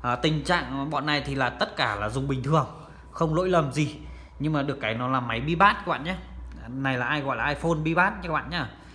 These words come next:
Các bạn mua về để học zoom, học là chơi game, xem phim, nghe nhạc cực kỳ là ok luôn các bạn nhé. Con này là iPhone sáu thường bi bát tám trăm K. Đấy. Và con này thì là bi bát này, chín trăm K, con iPhone sáu S nhá.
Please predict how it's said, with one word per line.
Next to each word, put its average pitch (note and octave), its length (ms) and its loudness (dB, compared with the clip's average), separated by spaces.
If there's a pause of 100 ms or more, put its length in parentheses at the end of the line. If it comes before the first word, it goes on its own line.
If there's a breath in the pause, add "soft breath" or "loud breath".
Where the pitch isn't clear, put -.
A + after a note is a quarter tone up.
(160 loud breath)
Các D#3+ 120 0
bạn D3+ 120 0
mua E3 160 4
về D3 160 4
để B2 80 -2
học C3 200 -2
zoom, D#3+ 320 2
học C3 300 0
là A2+ 200 0
chơi D#3 240 2
game, D3+ 220 2
xem D3 200 -2
phim, D#3 180 0
nghe D3+ 120 0
nhạc C#3 300 0
cực A#2+ 140 -10
kỳ C3+ 120 2
là C3 80 0
ok C3+ 140 -6
luôn D#3 300 0
các D3+ 40 -6
bạn C#3 160 -2
nhé. F3+ 100 -6 (600 loud breath)
Con D3+ 140 -2
này D3 100 2
là B2+ 220 0
iPhone D#3 260 2
sáu B2+ 180 2
thường D3 340 2
bi D#3 100 2
bát F3 200 4 (600 loud breath)
tám A#2+ 180 4
trăm D#3+ 160 0
K. D#3 60 -2 (380)
Đấy. A2+ 340 -4 (920 loud breath)
Và B2+ 100 2
con D3+ 200 2
này C#3 160 4
thì B2 120 -2
là A#2+ 240 2
bi D3+ 180 2
bát D#3+ 240 2
này, A2+ 80 -6 (460)
chín D3+ 200 0
trăm E3+ 160 -2
K, E3 40 -6
con C3+ 300 0
iPhone C#3 240 -2
sáu B2+ 140 -2
S F3 220 0
nhá. F3 140 -2